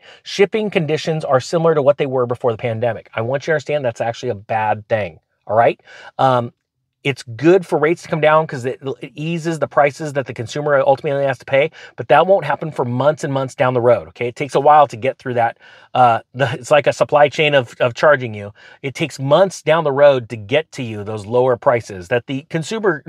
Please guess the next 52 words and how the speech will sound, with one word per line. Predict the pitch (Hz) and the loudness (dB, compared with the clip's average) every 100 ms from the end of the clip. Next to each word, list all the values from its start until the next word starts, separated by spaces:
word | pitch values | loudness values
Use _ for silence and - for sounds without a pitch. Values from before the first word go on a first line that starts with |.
| 143 | -4
so | - 156 | 0 4
desperately | 156 147 135 127 | 4 2 -2 -6
needs | 127 143 170 - - | -6 -6 -10 -12 -12
so | - | -4
that | 156 | -2
they | 151 | -2
can | 139 | 0
buy | 131 143 | 4 4
more | 135 110 | 4 -2
goods. | 104 117 175 170 - | -2 -2 -2 -6 -20
But | - | -20
the | |
problem | - 139 143 | -4 0 0
is, | 160 | 0
I | 135 | -4
think | 135 131 | -4 -10
it's | |
gonna | - 131 | -8 -10
be | 113 | -10
too | - - | -10 -8
little, | 156 135 127 - _ _ _ | -4 -2 -2 -4 _ _ _
too | - - 139 | -12 -8 -6
late. | 117 107 123 98 - - - - | -2 0 0 -2 -14 -20 -8 0
Another | 160 262 | 2 4
little | 311 165 | 4 2
note | 135 123 | 2 2
I | 120 | 2
wanna | 117 113 | 0 -4
state | - 123 120 - | -8 -8 -8 -4
that, | 135 - | -4 0
um, | 135 127 117 - - - _ _ | 0 0 -4 -18 -20 -20 _ _
the | - | -2
Dry | 147 226 | 4 6
Baltic | 277 233 170 | 6 2 0
Index, | 190 190 135 | 0 0 -4
when | 147 | -4
it | 156 208 | -4 0
fell | 185 170 | 2 2
during | 165 156 | 2 0
the | 127 | 0
Great | 143 | -2
Recession, | 139 123 151 156 120 104 107 | -2 0 0 0 -2 -8 0
there | 143 | 4
is | 160 127 | 4 0
a | 131 | -2
certain | 233 180 | -2 -2
point | 131 160 127 | 0 0 2
where | 123 | 0
it | 165 196 | 0 -2
cost | - 170 - | 4 4 2
the | 135 | -10
exact | 117 104 107 127 175 - | -12 -8 0 2 2 -2